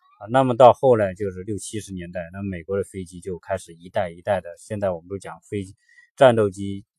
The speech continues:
一代、两代、三代哈，多少代的这个战机，那这个对比的时候，就比这个谁的这个代是最新的这个一代的飞机。好了，我们看这些，呃，博物馆非常有意思，很多飞机呢，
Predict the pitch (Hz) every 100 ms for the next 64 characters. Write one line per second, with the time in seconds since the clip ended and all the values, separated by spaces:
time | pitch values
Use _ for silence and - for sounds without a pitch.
0 | _ _ 120 113 113 123 104 85 98 95
1 | 110 101 104 85 87 87 _ _ _ -
2 | 120 98 87 98 90 98 98 117 101 92
3 | 95 90 95 98 _ - 104 90 110 98
4 | 90 _ _ _ - 143 123 104 92 107
5 | 104 98 107 - 87 104 95 87 87 -
6 | 95 95 90 92 87 _ _ _ _ _
7 | - 160 180 - - 104 - 104 104 87
8 | _ _ - 92 87 90 98 87 - 90
9 | - 90 _ _ _ _ - 120 151 110
10 | 104 - 117 110 104 101 - _ _ _
11 | _ - 98 90 92 _ 110 120 107 92
12 | 80 _ - 127 107 104 90 92 90 95
13 | - 92 101 - 107 101 95 90